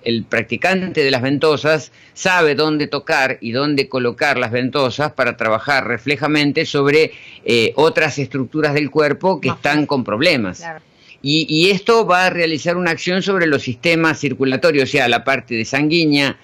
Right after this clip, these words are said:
Speaker 1: linfática y también el sistema nervioso.
Speaker 2: Estimula también el metabolismo y las defensas del organismo.
Speaker 1: También fortalece la parte de tendones, la parte de estructuras de sostén.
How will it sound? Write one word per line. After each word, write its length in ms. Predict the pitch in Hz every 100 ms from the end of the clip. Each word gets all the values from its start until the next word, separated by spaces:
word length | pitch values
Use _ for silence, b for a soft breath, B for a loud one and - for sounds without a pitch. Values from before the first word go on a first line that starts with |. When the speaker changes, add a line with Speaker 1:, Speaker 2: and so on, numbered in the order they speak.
| -
Speaker 1:
linfática 760 | 123 127 185 175 170 156 170 -
y 100 | 117
también 480 | 120 113 147 170 -
el 100 | 113
sistema 460 | 110 101 135 127 120
nervioso. 560 | 117 147 202 127 82 - B B B B -
Speaker 2:
Estimula 480 | 196 208 240 214 208
también 300 | 190 196 202
el 80 |
metabolismo 840 | 190 190 196 202 226 277 269 302 370 -
y 240 | 196 175
las 160 | 160 160
defensas 680 | 160 226 214 175 147 147 131
del 140 | 165
organismo. 640 | 160 156 151 127 143 147 147 B -
Speaker 1:
También 380 | 147 170 202
fortalece 600 | 165 190 165 156 185 175 180
la 160 | 151
parte 300 | 156 151 156
de 140 | 147 131
tendones, 500 | 135 156 180 160 123
la 160 | 117
parte 240 | 135 127 123
de 100 | 123
estructuras 800 | 117 123 113 - 185 135 110
de 80 | 107
sostén. 600 | - 107 - 123 95 87